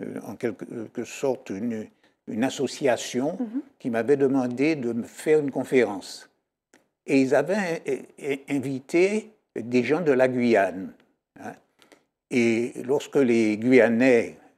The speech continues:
Speaker 1: euh, m'ont, m'ont écouté, ils ont trouvé ça très intéressant. Ils sont venus me trouver à la fin de la conférence et ils m'ont dit, m'ont dit, « Monsieur Lucrèce, est-ce que vous pourriez nous faire une analyse de la situation de la Guyane ? » Je lui ai dit, « Bon, mais écoutez, je vais y travailler. »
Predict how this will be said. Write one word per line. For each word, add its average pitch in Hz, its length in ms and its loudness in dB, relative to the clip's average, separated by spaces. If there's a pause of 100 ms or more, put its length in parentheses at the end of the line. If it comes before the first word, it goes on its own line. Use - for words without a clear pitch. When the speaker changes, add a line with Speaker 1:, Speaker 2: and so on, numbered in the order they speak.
Speaker 1:
euh, 101 260 -8
m'ont, 101 480 -10 (460)
m'ont 110 200 -6
écouté, 175 720 -2 (460)
ils 104 180 -6
ont 110 40 -6
trouvé 104 260 -8
ça 95 160 -6
très 139 280 0
intéressant. 127 800 -4
Ils 120 140 -4
sont 117 160 -8
venus 107 260 -6
me 104 100 -8
trouver 107 380 -4
à 104 100 2
la 95 140 -6
fin 113 280 -8
de - 480 -20
la 104 80 -4
conférence 117 540 -4
et 135 40 -2
ils 127 80 0
m'ont 107 120 -8
dit, 156 200 -10 (340)
m'ont 107 140 -10
dit, « 143 180 -4
Monsieur 143 220 -6
Lucrèce, 139 340 -6
est-ce - 140 -12
que 135 80 -6
vous 131 140 -6
pourriez 143 600 -4 (320)
nous 120 160 -10
faire 143 420 -2
une 120 140 -4
analyse 127 640 -4
de 110 240 -6
la 107 140 -4
situation 131 640 -6
de 131 100 -6
la 110 80 -4
Guyane ? » 98 540 -10 (640)
Je - 60 -16
lui 104 40 -12
ai 101 40 -14
dit, « 101 120 -10
Bon, 131 200 -4
mais 95 160 -8
écoutez, 113 380 -6
je 104 100 -10
vais 104 180 -8
y 113 100 -8
travailler. » 180 560 -4